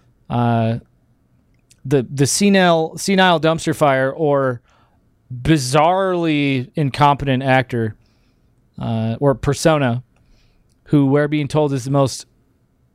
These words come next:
<laughs> the most popular president in U S history, who broke records by even mathematical standards to get elected in twenty twenty.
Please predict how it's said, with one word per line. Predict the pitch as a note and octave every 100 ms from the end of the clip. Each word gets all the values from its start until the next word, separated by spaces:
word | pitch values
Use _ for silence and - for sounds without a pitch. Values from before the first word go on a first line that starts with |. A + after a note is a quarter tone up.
| _ _ _ _ _ _ _ _ _
<laughs> |
the | A#2+ - D3+ - C#3 - - C#3 - - - - F#3 - -
most | D#3+ D3 -
popular | F3 F#3+ G#3+ F#3+
president | F#3 F#3 D#3+ D3+
in | D3
U | D3+
S | C#3+
history, | C3+ C#3 - A2 A#2+ - _ _ _ _ -
who | _ D3+ C3 - _ _
broke | E3+ C3+ G3 G3
records | E3 G3 E3+ C3+
by | D3 C3+ B2+
even | D3 G3+ F#3+
mathematical | C3+ - G3 A#3+ C#3
standards | A#2+ C3+ B2 A#2+
to | -
get | B2
elected | D3+ F#2+ - G2+ A#2+ - _ _ _ _ _ -
in | A2
twenty | A#2+ A2
twenty. | G2+ A2 A2+